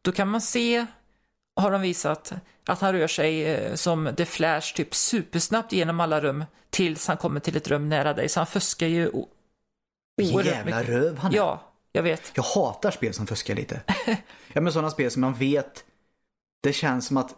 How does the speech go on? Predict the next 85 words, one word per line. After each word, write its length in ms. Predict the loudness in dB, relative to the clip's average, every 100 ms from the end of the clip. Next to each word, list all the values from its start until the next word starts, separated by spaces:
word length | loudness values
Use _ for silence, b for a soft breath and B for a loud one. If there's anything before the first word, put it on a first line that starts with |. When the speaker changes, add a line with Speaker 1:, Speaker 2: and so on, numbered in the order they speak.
| -2
Speaker 2:
men 200 | 2 4
nu 100 | 4
är 40 |
jag 120 | 2
smart 360 | 2 2 0 0
för 100 | -2
jag 80 | 0
springer 340 | 2 2 2
ifrån 400 | 2 2 2 2
dig 140 | 0
och 100 | 0
många 400 | 2 2 2 2
rum 200 | 2 2
i 60 | -2
taget, 380 | 0 0 0 0
så 60 |
jag 40 | -2
vet 100 | -2
att 60 |
det 60 | -2
tar 80 | 0
lång 260 | 2 0 -2
tid, 160 | -4
och 100 | -2
så 80 | -2
fuskar 360 | -2 -2 -2 -2
han. 200 | -2 0
Det 80 |
Speaker 1:
Ja. 120 | 2 2
Speaker 2:
gillar 140 | 0
jag 80 | -6
inte. 340 | -8 -2 -2 2
Speaker 1:
Nej, 180 | 0
helt 140 | 0 -2
plötsligt 280 | -2 -2 -4
så 80 |
dyker 300 | -2 -2 0
han 180 | 0 0
upp 240 | -4 -8 -6
liksom 240 | -2 0
i 40 |
ett 100 | 2
rum 260 | 0 0 -2
mitt 240 | -4 -2
emot 420 | 0 2 0 -2 0
dig 300 | 0 0 0
där 160 | 0
du 160 | 0 -4
liksom 320 | -4 -4 0
Speaker 2:
Ja, 40 | 2
jag 140 | 0
tycker 300 | -2 -4 0
att 120 | 0 2
det 60 |
är 60 | 0
dåligt 380 | 2 2 0 -2
så. 100 | 0
Jag 100 | 0
tycker 200 | 0 0
att 100 | 0
det 60 | -2
skulle 180 | -4 -2
ta 280 | 2 2
den 180 | 2 0
tiden 260 | 0 0 0
det 100 | -2
tar. 300 | -2 -2 0
Speaker 1:
Ja, 180 | 0 2
riktig 380 | 0 -4 -4 -2
tid, 240 | 0 0
realtid 520 | 0 2 0 -2 -4 -4
liksom. 380 | -4 -4 -2 0
Speaker 2:
Ja. 260 | 2 0 0
Speaker 1:
Ja, 60 | 0
det 60 |
Speaker 2:
Ja, 60 | 2
det 60 | 0
Speaker 1:
tycker 100 | 0
Speaker 2:
var, 80 |
Speaker 1:
jag 100 | 0
med. 120 | -2 -2
Speaker 2:
ja, 80 | 0
det 60 |
var 80 | 0
dåligt. 480 | 0 -4 -4 -8 -14